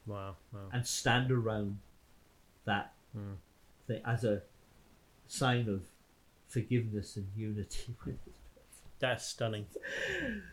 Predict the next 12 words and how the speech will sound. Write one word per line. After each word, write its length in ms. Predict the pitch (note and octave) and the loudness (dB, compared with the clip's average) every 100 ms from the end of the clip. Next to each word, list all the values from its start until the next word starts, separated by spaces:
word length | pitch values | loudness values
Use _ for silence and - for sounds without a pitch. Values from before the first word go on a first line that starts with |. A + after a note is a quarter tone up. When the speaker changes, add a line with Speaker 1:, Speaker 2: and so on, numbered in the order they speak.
| - | 8
Speaker 2:
But 320 | - - - - - - - - - - - - - - - | 10 10 4 -12 -20 -20 -20 -20 -20 -20 -20 -20 -20 -20 -6
when 380 | C3+ F#3+ B3 A#3+ | 12 12 12 12
we 120 | A#3+ | 8
see 360 | G#3+ - G3+ F3+ | 8 6 6 6
other 240 | D3+ D#3 E3 | 6 6 6
people 600 | - F3+ F3 C3+ G#2+ - - - - - - - - - - - - - - | 4 2 2 0 -2 -2 -16 -20 -20 -20 -20 -20 -20 -20 -20 -20 -20 -8 0
as 160 | C3 | 2
people, 500 | - - G#3 - - - - - - - - - - | 4 6 6 4 -6 -8 -18 -20 -20 -20 -20 -16 -8
Speaker 1:
Yeah. 200 | G2+ F2+ - - C#3+ | -8 -8 -14 -10 2
Speaker 2:
not 280 | C#3+ E3+ - | 6 6 8
Speaker 1:
Yeah. 80 | D3 | 6
Speaker 2:
as 240 | B2+ - | 6 2